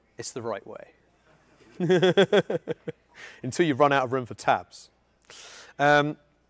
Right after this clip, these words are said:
let me just grab my, um, V P C I D, um, because that's gonna be quite handy for this.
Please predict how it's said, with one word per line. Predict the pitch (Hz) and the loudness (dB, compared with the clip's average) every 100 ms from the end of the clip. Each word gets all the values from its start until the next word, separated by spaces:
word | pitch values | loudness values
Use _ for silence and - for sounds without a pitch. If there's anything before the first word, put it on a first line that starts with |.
| - _ | -20 _
let | 156 165 | -4 -2
me | 151 | -2
just | 135 - | -6 -2
grab | 135 123 127 | 0 0 -2
my, | 120 117 117 | -4 -2 -2
um, | 113 110 107 | -4 -6 -10
V | 117 107 | -10 -10
P | 107 | -12
C | - 107 | -10 -8
I | 101 | -6
D, | 101 104 - _ _ _ _ - | -8 -10 -14 _ _ _ _ -16
um, | 104 101 | -14 -14
because | 98 101 107 95 | -16 -14 -14 -8
that's | 107 92 | -10 -8
gonna | 113 101 | -12 -14
be | 101 | -14
quite | - 101 | -10 -10
handy | 104 101 101 | -10 -14 -16
for | 92 107 | -14 -14
this. | 110 117 - - - - - - | -12 -12 -16 -18 -16 -16 -18 -20